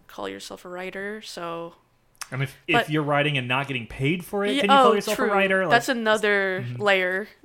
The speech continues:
Speaker 1: as well.
Speaker 2: Yeah.
Speaker 1: Um,
Speaker 2: Like, I mean,
Speaker 1: but
Speaker 2: I can't even think of that layer <laughs> at
Speaker 1: but
Speaker 2: this
Speaker 1: if,
Speaker 2: point.
Speaker 1: yeah, I think if you're just writing, you can call yourself a writer, period.
Speaker 2: I agree. Yeah.
Speaker 1: Yeah.
Speaker 2: I was at a panel recently where they were talking about, um,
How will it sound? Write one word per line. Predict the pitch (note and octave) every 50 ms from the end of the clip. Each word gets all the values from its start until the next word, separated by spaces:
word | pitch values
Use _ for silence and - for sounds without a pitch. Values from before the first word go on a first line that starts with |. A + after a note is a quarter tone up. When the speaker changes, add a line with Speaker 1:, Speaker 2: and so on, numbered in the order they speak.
| _
Speaker 1:
as | G#3+ G3 G3
well. | G3 - - G3 A#3 G#3+ G#3+
Speaker 2:
Yeah. | A#2+ A#2+ G#2+ G2+ G2+ - -
Speaker 1:
Um, | - G3 F#3+ F#3 F#3 F3+ F3+ - _ _ _ -
Speaker 2:
Like, | A2+ A2+
I | B2+ C#3+
mean, | D3 C3 -
Speaker 1:
but | -
Speaker 2:
I | C#3
can't | - F3+ C#3
even | A2 G#2
think | - - B2+ A#2
of | - G2+
that | F#2 G2+ G#2 G2+ F2
layer | G#2 G2+ F#2+ F#2+ F#2
<laughs> | G2 - - - - -
at | - - - -
Speaker 1:
but |
Speaker 2:
this | - - C#4 C#4
Speaker 1:
if, | - -
Speaker 2:
point. | B2 A2 G#2 G#2
Speaker 1:
yeah, | C4+ B3 G#3+ G3 G3+ G#3 - - - _
I | A#3+
think | A#3+ - C#4 D4
if | D4+ C#4+
you're | C#4+ C#4
just | A#3 B3 A#3 A3+ -
writing, | G3 F#3+ G3 G#3+ A3+ G#3 F#3+ F#3 F3+ F3+ E3+ E3 F3+ _ _ _ _ _ _ _ _ _
you | _ G3
can | F#3+ - _
call | - F#3+ G3
yourself | - - - - F#3 -
a | G3
writer, | F#3+ F#3 F#3 F3+ F3 F3+ F3+ F#3 F#3 _ _ _ -
period. | - F#3+ G3 G3+ F3+ F3 F3+ F3+ G3 G3 _ _
Speaker 2:
I | C#3 C3
agree. | B2 A#2 A2+ A#2 A2 G#2 G#2 - - - - -
Yeah. | A#2 A2+ G#2+ G2
Speaker 1:
Yeah. | C#3 F#3+ E3+ E3+ - _ _ _ _ - -
Speaker 2:
I | C3
was | C#3 C3+
at | D3 C#3+
a | C3+ C3 B2+ A#2+ - -
panel | - - - C3 C#3 C#3 C#3 C3 C3
recently | A#2+ C3+ C#3 C3 - C#3 B2+ C3 C3 B2+
where | A#2+ B2
they | A#2+ B2
were | A#2+ A#2
talking | - - B2+ B2 - C3 B2
about, | A#2+ A#2+ A#2+ A#2 A#2 A#2 - -
um, | A#2+ A#2 A2+ A2 G#2+ G#2+ G#2+ G#2+ G2